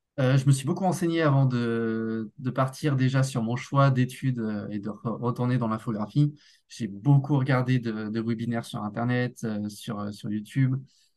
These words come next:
J'ai regardé, euh, enfin voilà, je me suis beaucoup, beaucoup renseigné, euh, sur les, les fiches métiers un peu partout. Euh, euh, j'ai contacté des infographes, euh,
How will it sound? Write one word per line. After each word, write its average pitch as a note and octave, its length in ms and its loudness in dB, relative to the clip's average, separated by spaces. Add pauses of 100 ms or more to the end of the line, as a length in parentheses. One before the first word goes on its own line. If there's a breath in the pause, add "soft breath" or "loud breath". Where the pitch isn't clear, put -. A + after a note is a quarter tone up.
(140)
J'ai - 120 -8
regardé, A2+ 540 -2
euh, G#2+ 160 -4 (160)
enfin A2 120 -6
voilà, A2 160 -2
je - 120 -10
me A2 80 -4
suis - 160 -10
beaucoup, C3 500 -2
beaucoup B2 260 -4
renseigné, B2+ 640 0 (600 loud breath)
euh, G#2 760 -4
sur - 220 -10
les, A#2 200 0
les A#2 100 0
fiches - 280 -10
métiers A#2+ 440 0
un A2 80 -2
peu G#2 100 -6
partout. B2+ 760 0
Euh, G#2 260 -4 (760 soft breath)
euh, A2 300 0
j'ai A#2 140 -2
contacté D3+ 420 2
des C#3+ 160 8
infographes, B2+ 560 4
euh, A2+ 160 0